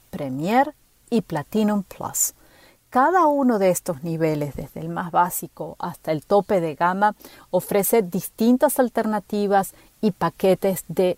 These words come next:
opciones. Por lo tanto, lo vuelvo a repetir, cuando vayan al concesionario,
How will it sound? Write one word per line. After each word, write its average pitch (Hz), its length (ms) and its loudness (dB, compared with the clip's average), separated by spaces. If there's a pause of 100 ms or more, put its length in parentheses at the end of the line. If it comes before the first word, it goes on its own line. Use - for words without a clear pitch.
opciones. 151 760 -4 (300)
Por 170 200 -2
lo 170 140 2
tanto, 180 480 -2 (380)
lo 156 80 -18
vuelvo 147 340 0
a 185 60 4
repetir, 202 540 2 (340)
cuando 139 280 -6
vayan 226 300 2
al 240 120 -2
concesionario, 208 880 0